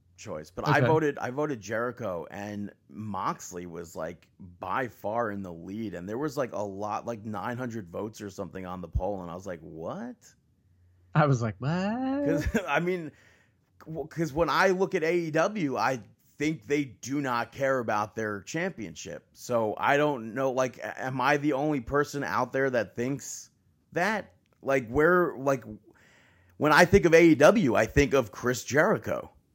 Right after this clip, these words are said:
Speaker 1: How many more people think of Moxley instead of Jericho? I, that, like, surprised me.
Speaker 2: Yeah. Uh, but huge win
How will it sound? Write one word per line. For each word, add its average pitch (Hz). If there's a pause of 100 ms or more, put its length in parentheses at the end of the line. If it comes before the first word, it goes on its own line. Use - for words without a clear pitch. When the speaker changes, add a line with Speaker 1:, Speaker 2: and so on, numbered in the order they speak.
(1700)
Speaker 1:
How 139
many 175
more 160
people 165
think 139
of 131 (460)
Moxley 123
instead 131
of 117
Jericho? 117
I, 98
that, 117
like, 131 (460)
surprised -
me. 82 (1200)
Speaker 2:
Yeah. 110 (880)
Uh, 151
but 151
huge 220 (100)
win 190